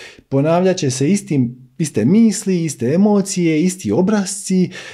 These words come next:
e, iste situa-, slične situacije će dolaziti izvana i vi ćete to zvat sudbinom ili karmom ili kako god hoćete. Ništa nije od toga točno. Karma, znači, to što se neki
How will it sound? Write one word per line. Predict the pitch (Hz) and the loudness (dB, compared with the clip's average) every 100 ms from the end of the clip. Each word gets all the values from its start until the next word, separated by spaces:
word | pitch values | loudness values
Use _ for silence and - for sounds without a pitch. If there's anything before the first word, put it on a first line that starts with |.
| - | -4
e, | 131 | -2
iste | 190 - | 0 -2
situa-, | 156 147 127 120 | -4 -4 -2 -4
slične | - 233 233 127 | 0 -2 0 -2
situacije | 131 120 131 214 220 196 | -2 -2 0 0 0 0
će | 180 | 0
dolaziti | 151 160 151 143 139 | -2 0 -2 -2 -2
izvana | 135 143 143 139 131 131 | -2 0 0 0 2 2
i | 143 160 | 2 0
vi | 127 123 | 0 0
ćete | 127 117 117 98 | 0 -2 -2 -4
to | 107 107 | -4 -2
zvat | 98 113 - | 0 -2 0
sudbinom | 170 151 147 135 127 117 | 0 2 2 4 4 2
ili | 110 107 | 0 -4
karmom | - 120 117 101 98 101 | -4 -2 0 0 0 0
ili | 101 95 | 0 -4
kako | 92 87 | -8 -10
god | 73 62 | -12 -10
hoćete. | 113 131 135 127 117 - - - - - - _ _ - | -8 -4 -4 -2 -4 -6 -14 -20 -20 -20 -20 _ _ -10
Ništa | 90 110 131 175 180 - 143 135 | -4 0 0 0 -4 -6 -2 0
nije | 135 139 135 | 2 2 0
od | 123 | -2
toga | - 113 95 | -4 -6 -6
točno. | - 104 - - 85 92 _ _ _ _ _ - | -10 -14 -12 -14 -16 -18 _ _ _ _ _ -8
Karma, | 170 202 190 165 143 | -2 0 2 2 2
znači, | 160 - - | 0 -4 -6
to | - 226 | -2 0
što | 220 | 0
se | - 139 | 0 0
neki | 175 185 | 0 -2